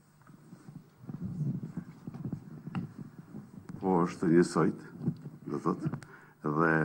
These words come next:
mund ta vërtetosh, do thot, në atë aspektin që për këto vite janë hudhur mbeturinat e minjerave. Nuk është rastishme, do thot, pas njëzet e një viteve të themi se një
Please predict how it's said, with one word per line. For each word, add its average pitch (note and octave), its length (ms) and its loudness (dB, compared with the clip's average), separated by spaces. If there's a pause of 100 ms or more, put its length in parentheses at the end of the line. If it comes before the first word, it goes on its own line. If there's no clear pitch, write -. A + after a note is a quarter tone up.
(140)
mund F2 240 2
ta E2+ 80 4
vërtetosh, D#2+ 540 0
do D#2 100 -4
thot, F2+ 160 -2
në D#2+ 140 4
atë D#2 160 -8
aspektin F2+ 420 0
që D2+ 220 2 (100)
për D#2 80 -2
këto F#2+ 240 0
vite F2+ 320 2 (320)
janë D#2 220 0
hudhur E2 260 4
mbeturinat D#2 560 2
e - 0 -
minjerave. B1+ 480 2 (560)
Nuk G2+ 240 6
është - 160 -2
rastishme, F#2+ 560 0 (240)
do D#2+ 160 -6
thot, F2+ 160 -2
pas D#2 160 0
njëzet F2+ 240 0
e E2 80 4
një E2+ 80 6
viteve E2+ 240 2
të - 240 -4
themi F#2 240 4
se D2+ 220 2 (640)
një D#2 220 4